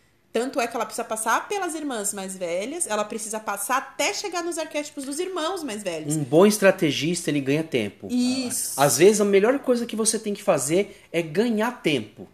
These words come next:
Speaker 2: É, dar a falsa ilusão para o seu opositor de que ele,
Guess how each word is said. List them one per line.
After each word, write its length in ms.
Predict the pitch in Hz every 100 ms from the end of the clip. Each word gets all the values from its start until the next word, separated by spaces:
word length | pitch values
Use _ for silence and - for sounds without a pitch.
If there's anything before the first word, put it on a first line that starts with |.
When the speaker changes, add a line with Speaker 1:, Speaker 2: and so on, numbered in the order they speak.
| _ _ _ -
Speaker 2:
É, 160 | 127 107
dar 360 | 123 170 220 175
a 80 |
falsa 640 | 160 - 196 254 294 - 202
ilusão 520 | 170 143 120 139 143
para 240 | 139 131
o 60 | 123
seu 240 | - 123
opositor 760 | 120 120 110 107 - 214 196 - - _ _ _
de 180 | 120 160
que 260 | 160 240
ele, 540 | 185 131 127 156 254